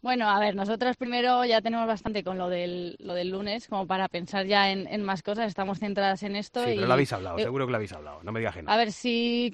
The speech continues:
Speaker 1: si la noticia, si la noticia se hace oficial, pues la verdad es que será un gran paso para el fútbol femenino, seguro que tiene una repercusión positiva y, y bueno, eso ya se verá cuando, cuando empiece la Liga y, y si el Real Madrid está ahí.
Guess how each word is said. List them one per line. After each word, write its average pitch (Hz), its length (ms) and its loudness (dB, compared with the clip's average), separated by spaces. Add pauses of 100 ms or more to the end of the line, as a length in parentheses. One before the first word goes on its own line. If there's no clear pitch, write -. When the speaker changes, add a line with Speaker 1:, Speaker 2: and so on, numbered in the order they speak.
Speaker 1:
si 226 160 -4
la 220 140 4
noticia, 220 480 -2
si - 140 -6
la 214 80 -2
noticia 202 320 -2
se 214 80 -2
hace 202 140 -2
oficial, 196 340 -2
pues 214 100 -4
la 185 80 2
verdad 180 160 0
es - 80 -8
que 202 100 -4
será 190 260 0
un 190 200 -4
gran 185 180 -2
paso 185 240 -6
para 190 240 -2
el 185 120 -6
fútbol 190 200 -4
femenino, 190 380 -4
seguro 190 320 -4
que 185 80 -4
tiene 185 380 -4
una 185 160 -4
repercusión 185 480 -6
positiva 202 600 -4
y, 175 380 -4
y - 80 -10
bueno, 175 260 -8
eso 175 160 -10
ya 170 320 -6
se 175 140 -8
verá 170 220 -4
cuando, 165 680 -8
cuando 202 220 0
empiece 196 340 -2
la 190 140 4
Liga 202 300 0
y, 185 320 -2
y 175 60 -10
si 196 100 -10
el 180 80 -6
Real 175 160 -6
Madrid 175 220 -6
está 175 180 -10
ahí. 185 180 -10